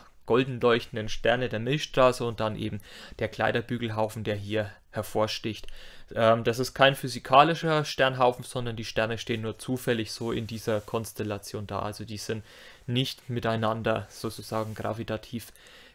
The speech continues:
gebunden. Aber eins der wirklich schönsten Objekte, die man sich im Fernglas anschauen kann. Also da auf jeden Fall mal versuchen,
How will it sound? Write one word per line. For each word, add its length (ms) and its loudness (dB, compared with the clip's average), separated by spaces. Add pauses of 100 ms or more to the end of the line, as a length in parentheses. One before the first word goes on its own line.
gebunden. 680 -2 (760)
Aber 280 0
eins 320 4
der 140 2
wirklich 280 -2
schönsten 380 2
Objekte, 420 0
die 140 -6
man 100 -4
sich 240 -6
im 140 -6
Fernglas 480 -2
anschauen 480 -4
kann. 240 -6
Also 180 -8
da 200 6
auf 260 4
jeden 180 0
Fall 220 2
mal 180 0
versuchen, 480 -6